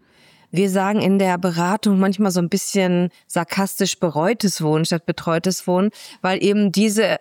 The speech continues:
Erwartungen nicht unbedingt erfüllt werden. Es ist tatsächlich ein, ja, ein Businessmodell, wo Menschen zu ihrem Wohnraum zusätzlich eben Service bekommen. Und wie der Service ausgestaltet ist, das ist sehr unterschiedlich.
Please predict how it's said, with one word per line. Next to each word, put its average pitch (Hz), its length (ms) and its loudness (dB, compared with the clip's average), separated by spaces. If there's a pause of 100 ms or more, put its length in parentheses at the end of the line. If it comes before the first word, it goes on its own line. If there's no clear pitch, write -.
Erwartungen 196 800 0 (220)
nicht 196 260 2
unbedingt 190 420 2
erfüllt 240 580 0
werden. 160 300 0
Es 160 80 -4
ist - 200 -4
tatsächlich 202 560 -2
ein, 185 260 0 (300)
ja, 180 180 0
ein 170 200 0
Businessmodell, 240 880 0 (320)
wo 208 220 0
Menschen 220 500 0
zu - 180 -2
ihrem 185 760 2
Wohnraum 214 600 0
zusätzlich 196 720 -2
eben 185 300 2 (500)
Service 214 460 -2
bekommen. 151 520 -2
Und 180 460 -2 (280)
wie 185 440 0
der 285 160 0
Service 233 380 0
ausgestaltet 180 800 -2
ist, - 240 -4
das 175 100 -2
ist 190 160 -4
sehr 202 300 0
unterschiedlich. 208 1000 0